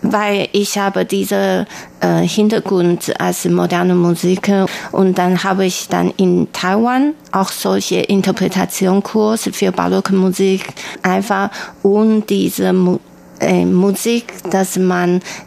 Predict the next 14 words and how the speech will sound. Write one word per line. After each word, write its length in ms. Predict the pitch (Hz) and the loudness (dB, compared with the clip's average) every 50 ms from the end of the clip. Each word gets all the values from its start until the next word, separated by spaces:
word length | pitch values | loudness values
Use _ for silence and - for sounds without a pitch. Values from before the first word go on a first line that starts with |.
| - - | -6 -2
die 500 | 180 180 165 165 165 - - - - 202 - - - - - | 0 2 2 2 2 0 0 -2 -4 -4 -8 -12 -16 -12 -10
taiwanische, 1040 | - - 196 196 196 202 202 196 196 196 196 190 - 190 180 185 - - - - - - - - - - | -6 -4 -2 0 0 0 0 0 2 2 2 0 0 0 -2 -2 -2 -2 -2 -2 -2 -4 -10 -12 -4 -2
äh, 180 | - 90 175 175 - - - | 0 2 2 0 0 0 0
Musikstudenten, 1600 | - 190 196 190 - 226 226 220 - - - - - - - - 202 190 185 190 190 190 214 220 202 202 190 156 147 - 82 - - - - - - - | 2 2 2 2 0 -2 -2 -2 -4 -10 -12 -12 -12 -8 -2 0 0 2 2 2 2 2 2 2 2 2 2 2 2 0 -2 -4 -8 -10 -16 -8 -2 0
die 100 | 190 185 | 2 2
dann 200 | 180 180 180 185 | 2 2 0 -2
viel 420 | - - - - - 226 233 233 233 | -4 -6 -4 -2 0 2 2 2 2
mehr 680 | 220 208 208 208 208 208 208 208 202 202 196 196 208 - - - - - - | 2 2 2 0 0 0 0 0 0 0 0 -2 -4 -6 -10 -18 -18 -18 -16
verstehen, 840 | - - - 190 180 - - - - 196 196 202 190 175 165 - - | -6 -2 -2 -2 0 -2 -4 -4 -2 0 0 2 0 0 -2 -2 -4
wie 280 | - - 175 175 - - - | -2 -2 0 -2 -2 -4 -2
diese 320 | - 226 233 233 226 226 214 | 0 0 2 2 0 2 2
Musik 640 | 208 202 185 180 180 190 - 190 190 185 190 - - - - 175 - - - - - - - | 2 4 2 2 0 0 0 0 0 0 -2 -4 -10 -12 -12 -12 -12 -14 -18 -20 -8 0 2
Inhalt 520 | 190 185 185 196 190 160 185 165 - - - | 2 4 4 4 2 2 0 -2 -4 -4 -2
ist. 440 | - 170 - - - - - - - | 0 -2 -2 -2 -6 -12 -8 -8 -8